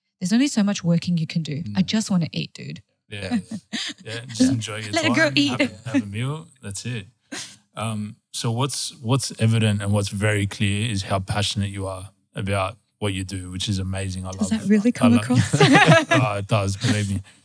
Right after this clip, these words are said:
Speaker 2: Um, what are some of the, so obviously, you know, there's so many great things about what you do and so much, so much passion and happiness.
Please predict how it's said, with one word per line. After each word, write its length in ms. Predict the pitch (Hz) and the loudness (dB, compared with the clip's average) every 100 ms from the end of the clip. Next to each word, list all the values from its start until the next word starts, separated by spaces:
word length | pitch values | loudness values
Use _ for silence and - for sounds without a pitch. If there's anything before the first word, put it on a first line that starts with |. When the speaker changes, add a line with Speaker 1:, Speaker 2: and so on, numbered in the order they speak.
| _ - - | _ -14 -2
Speaker 2:
Um, 440 | 110 110 107 127 123 _ _ _ _ - - | 2 4 4 0 -8 _ _ _ _ -20 -8
what 240 | 107 120 | 0 4
are 100 | 135 | 4
some 240 | 120 143 127 | 4 6 6
of 100 | 117 | 6
the, 340 | 107 104 104 117 | 4 2 -2 -6
so 220 | - 117 110 | -4 0 4
obviously, 320 | 123 113 110 | 4 4 2
you 160 | 104 | 2
know, 120 | 104 101 | 0 0
there's 160 | 104 | 0
so 100 | - | 4
many 140 | 107 104 | 4 4
great 320 | 92 98 95 - - | 2 -4 -4 -12 -18
things 440 | - 98 92 98 - | -6 -4 -2 -6 -6
about 280 | 107 104 101 | -2 0 0
what 120 | 101 | -4
you 80 | 101 | -6
do 160 | 95 110 | 0 4
and 120 | 117 107 | 4 4
so 180 | - | 2
much, 180 | 95 - | -2 -4
so 80 | - | 0
much 280 | 98 98 - | 0 0 -4
passion 440 | - 104 95 104 98 | -4 -2 -2 -2 -2
and 120 | 95 | -2
happiness. 480 | 104 104 98 95 | -4 -4 -4 -6